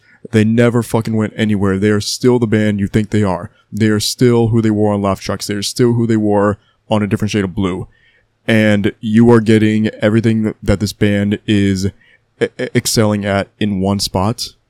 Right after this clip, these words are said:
Those moments where Brian kinda takes a backseat and just allows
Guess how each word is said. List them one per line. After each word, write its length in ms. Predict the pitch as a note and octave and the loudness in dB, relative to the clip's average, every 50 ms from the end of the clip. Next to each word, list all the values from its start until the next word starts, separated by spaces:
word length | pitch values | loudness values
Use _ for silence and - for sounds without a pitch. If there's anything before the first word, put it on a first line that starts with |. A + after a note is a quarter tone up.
| _ _ _ _ _ _ _ _ - | _ _ _ _ _ _ _ _ -6
Those 300 | A#2+ B2 B2+ B2+ A#2+ C3+ | 0 2 4 4 4 4
moments 420 | C#3 D#3+ F3+ F#3 - - - - | 2 2 2 0 -2 -4 -8 -4
where 280 | B2 A#2 A#2+ A2+ G#2+ G2 | 0 2 2 2 2 0
Brian 440 | F2+ G#2 G2+ F#2+ G2 G#2 G#2 G#2+ G#2 | 0 0 0 2 2 0 -2 -2 -2
kinda 200 | - G#2+ G2+ G2 | -2 -4 -4 -2
takes 180 | - G2+ - | -6 -6 -6
a 40 | G2+ | -4
backseat 560 | F#2 G2 F#2+ G2 - - - A2 G#2 G2+ - | -4 -2 -2 -2 -4 -4 -4 -2 -4 -4 -4
and 120 | - G#2 F#2 | -6 -6 -6
just 160 | A2 G2+ - | -6 -4 -4
allows 480 | G2+ G2+ G2 G2 F#2+ G2 G#2 F#2+ - | -2 -2 0 0 0 0 -2 -4 -6